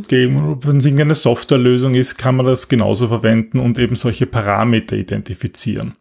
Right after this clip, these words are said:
Speaker 1: Ja, und das, das schreibt am besten jeder mal auf ein Kärtchen oder auf ein Post-it oder so und, ähm, die werden dann gesammelt auf der Wand, auf dem Flipchart, auf dem Whiteboard, um dann zu schauen, wo gibt es gemeinsame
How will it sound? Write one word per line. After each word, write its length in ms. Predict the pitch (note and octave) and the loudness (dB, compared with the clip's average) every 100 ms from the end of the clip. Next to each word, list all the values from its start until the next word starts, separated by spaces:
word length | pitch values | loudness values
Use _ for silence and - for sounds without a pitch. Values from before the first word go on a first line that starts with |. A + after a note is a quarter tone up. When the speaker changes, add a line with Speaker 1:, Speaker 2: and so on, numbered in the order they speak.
| - - | -8 -2
Speaker 1:
Ja, 260 | A#3+ F#3+ | 0 0
und 180 | - A3+ | 0 -4
das, 240 | A#3 - - | -6 -10 -6
das 340 | A#3+ - - | -4 -4 -8
schreibt 400 | - A3 G#3+ - | -6 -2 -2 0
am 100 | A#3+ | 0
besten 280 | A3+ A3+ - | 0 -2 -4
jeder 280 | A3 A3 A3 | -2 0 2
mal 180 | G#3+ G3+ | 2 0
auf 120 | G3+ | -2
ein 100 | G#3 | -4
Kärtchen 460 | B3 C4+ - C4+ A#3+ | -2 -2 -2 -2 0
oder 180 | G#3 | 0
auf 100 | G3+ | -2
ein 140 | G#3 G3+ | -2 -2
Post-it 480 | A3+ C#4 - C4+ C4+ | -2 -2 -2 -2 0
oder 220 | C4 C4 | 2 0
so 460 | - C4+ C4 B3+ - | 0 2 4 2 0
und, 320 | A#3 A3+ - | 0 0 0
ähm, 360 | - A3 G#3 A3+ - _ _ | -2 2 2 0 -4 _ _
die 160 | B3+ B3+ | -2 2
werden 300 | A#3 A3+ A3+ | 2 2 2
dann 260 | A3 G#3+ G#3+ | 4 2 2
gesammelt 540 | - G#3+ G#3 G#3+ A#3 - | 0 -4 -2 0 -2 -4
auf 240 | - - | -6 -6
der 180 | - F3 | -8 -4
Wand, 260 | G#3+ B3 A#3 | -2 -2 -4
auf 180 | - | -6
dem 260 | - F3+ G3+ | -4 -4 -4
Flipchart, 760 | - - - A#3 - - G3+ - | -10 -20 -6 -4 -4 -6 -6 -4
auf 200 | - - | -6 -4
dem 120 | F#3 | -2
Whiteboard, 640 | G#3 A3+ - A#3+ A#3 A#3+ - - - - _ _ - | 0 -2 -4 -2 0 -2 -8 -20 -20 -20 _ _ 0
um 140 | B3+ | 2
dann 240 | A#3+ B3 C#4 | 2 2 2
zu 120 | C4+ | 0
schauen, 320 | - B3 B3 | -2 0 0
wo 80 | A3+ | -2
gibt 240 | - A#3 | -8 -8
es 140 | G#3+ - | -8 -4
gemeinsame 760 | G#3+ G3+ G3 G#3 G#3 G3 F#3+ | 0 4 2 2 0 2 0